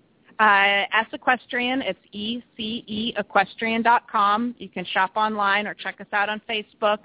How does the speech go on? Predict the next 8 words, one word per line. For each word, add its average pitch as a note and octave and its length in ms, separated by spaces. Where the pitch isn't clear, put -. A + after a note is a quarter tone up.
Our F#3+ 220
website G3 500
is G3+ 140
actually G3+ 840
undergoing G3+ 540
construction. G3 600
It's F#3+ 220
up, - 220